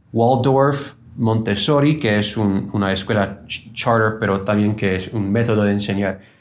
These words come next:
Aprende sobre tu estilo de enseñanza y los estilos de aprendizaje de tus hijos. Luego aprende sobre las leyes de educación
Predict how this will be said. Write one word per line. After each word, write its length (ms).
Aprende 520
sobre 360
tu 380
estilo 380
de 280
enseñanza 880
y 100
los 200
estilos 400
de 100
aprendizaje 760
de 120
tus 220
hijos. 520
Luego 180
aprende 420
sobre 360
las 240
leyes 680
de 60
educación 760